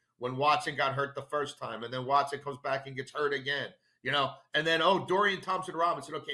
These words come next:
maybe, maybe we can talk ourselves into that. And then he gets knocked out of the game in Denver, and it's like, we're back to P J Walker. And then for Flacco to have done what, what he's done, um, they're gonna throw the ball forty-five times.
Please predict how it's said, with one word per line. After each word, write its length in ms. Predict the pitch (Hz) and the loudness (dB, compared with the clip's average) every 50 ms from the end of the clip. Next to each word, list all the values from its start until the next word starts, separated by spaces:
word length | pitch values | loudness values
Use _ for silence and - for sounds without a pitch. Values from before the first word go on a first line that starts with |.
| 143 160 | -10 -6
maybe, 280 | 190 208 214 190 185 180 | -4 -2 -2 -2 -2 -4
maybe 260 | 180 180 180 175 170 | -2 -2 -2 -4 -4
we 140 | 160 170 165 | -10 -12 -12
can 120 | - 160 | -12 -14
talk 220 | - 165 165 156 - | -10 -8 -8 -6 -6
ourselves 300 | 160 135 - 151 147 139 | -8 -8 -6 -6 -6 -6
into 120 | 143 147 | -4 -4
that. 260 | 151 143 117 - - - - _ - | -2 -2 -4 -4 -8 -18 -20 _ -10
And 80 | - 151 | -6 -4
then 100 | 156 135 | -2 0
he 140 | 143 190 190 | 0 0 2
gets 240 | 170 170 - - | 2 0 -2 0
knocked 260 | 156 160 156 151 - 160 | -2 0 0 0 0 -2
out 140 | 151 139 | -4 -4
of 60 | 143 135 | -4 -6
the 60 | 139 | -6
game 360 | 131 143 139 143 139 139 131 | -6 -4 -4 -4 -4 -4 -6
in 140 | 123 117 98 - | -8 -8 -6 -4
Denver, 480 | 139 147 151 143 123 120 113 104 - - | -2 -2 -2 -4 -6 -6 -6 -8 -8 -10
and 100 | 117 117 | -10 -10
it's 160 | 117 110 - - | -10 -10 -10 -8
like, 220 | - 123 - - | -8 -8 -8 -8
we're 80 | 127 131 | -8 -6
back 300 | 127 147 151 - - - | -2 0 0 0 -2 -4
to 60 | 131 | -12
P 200 | 131 - 151 156 | -16 -14 -14 -10
J 160 | 139 127 123 | -6 -6 -6
Walker. 540 | 117 117 131 147 156 - - 127 117 - _ _ _ _ _ _ _ _ _ _ _ _ _ _ _ _ _ _ _ _ - | -4 -2 0 0 0 0 -2 -8 -10 -10 _ _ _ _ _ _ _ _ _ _ _ _ _ _ _ _ _ _ _ _ -6
And 100 | 151 151 | -4 -2
then 100 | 165 151 | -2 -4
for 120 | 131 160 | -4 -6
Flacco 460 | 139 - - 175 196 220 220 226 220 | -10 -8 -6 -4 -4 -4 -4 -4 -4
to 40 | 208 190 | -4 -4
have 120 | 143 123 | -4 -2
done 240 | 151 151 156 156 143 | -2 -4 -2 -2 -4
what, 220 | 131 127 - - | -8 -10 -10 -10
what 120 | 131 123 110 | -12 -12 -12
he's 200 | 110 104 98 - | -12 -18 -18 -14
done, 340 | - 117 127 165 156 110 95 - _ _ _ _ _ _ _ _ _ - | -10 -8 -8 -6 -8 -10 -14 -18 _ _ _ _ _ _ _ _ _ -4
um, 320 | 123 127 123 120 120 - - _ | -2 -2 -2 -2 -4 -8 -16 _
they're 140 | - 151 185 | -2 -2 0
gonna 240 | 185 185 220 226 220 | 0 2 2 0 0
throw 240 | - 208 202 202 196 | 0 0 0 0 0
the 80 | 196 | 0
ball 180 | 170 180 175 175 | 0 2 0 0
forty-five 580 | 175 - 165 160 160 160 156 - 143 135 135 - | 0 -2 -6 -4 -4 -4 -6 -4 -6 -6 -6 -6
times. 460 | - 151 143 143 139 139 135 - | -4 -4 -2 -2 -2 -4 -8 -12